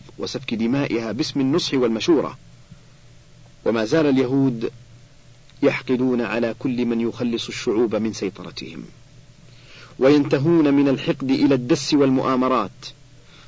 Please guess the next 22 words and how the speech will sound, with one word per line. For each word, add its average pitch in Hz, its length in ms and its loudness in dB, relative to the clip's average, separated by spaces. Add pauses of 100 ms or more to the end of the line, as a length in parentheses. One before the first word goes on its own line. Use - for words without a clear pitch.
(160)
ثم 170 280 4
إلى 156 200 6
الاغتيال 147 680 4
إن 185 80 6
استطاعوا، 117 640 0 (400)
ذلك 175 560 4
ديدنهم 117 600 0 (840)
وتلك 139 360 0
جبلتهم. 101 680 -4 (1300)
ولقد 131 300 0
فعلوا 156 380 4
مثل 135 220 -2
ذلك 143 360 2
برسول 135 420 -2
الله 135 260 0
صلى 123 200 -2
الله 131 320 0
عليه 127 300 -2
وسلم 175 500 0 (760)
بعد 135 260 2
استقراره 147 680 0
بالمدينة، 110 500 -2